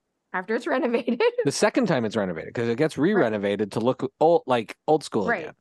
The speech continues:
Speaker 1: They bring it back.
Speaker 2: Although I would totally live in the Lydia Dietz version of the house. You know, I
Speaker 1: Oh
Speaker 2: like
Speaker 1: my
Speaker 2: weird
Speaker 1: God.
Speaker 2: modern stuff.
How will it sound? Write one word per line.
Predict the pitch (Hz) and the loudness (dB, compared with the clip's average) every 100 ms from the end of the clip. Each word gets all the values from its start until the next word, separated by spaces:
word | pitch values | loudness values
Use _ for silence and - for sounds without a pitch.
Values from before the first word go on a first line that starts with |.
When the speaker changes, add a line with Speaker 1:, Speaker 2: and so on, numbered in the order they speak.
| _ | _
Speaker 1:
They | 202 185 | -8 -6
bring | 190 185 | -8 -8
it | 170 | 0
back. | 156 | 2
Speaker 2:
Although | 165 | 4
I | 139 | 4
would | 143 175 165 | 4 4 2
totally | - 147 143 127 117 | 0 2 4 4 4
live | 113 113 | 4 2
in | 113 | 2
the | 101 | 2
Lydia | 101 101 101 90 | 2 0 0 -2
Dietz | 101 98 - | -2 -4 -6
version | 87 82 87 | -8 -8 -8
of | 82 | -8
the | 82 | -6
house. | 85 - 107 | -6 -6 -4
You | |
know, | 104 | -2
I | 113 98 | -2 -2
Speaker 1:
Oh | |
Speaker 2:
like | 90 87 | -2 -6
Speaker 1:
my | 92 | -4
Speaker 2:
weird | 101 95 | -4 -2
Speaker 1:
God. | 92 | -4
Speaker 2:
modern | 90 90 82 | -4 -6 -8
stuff. | - 85 | -6 -8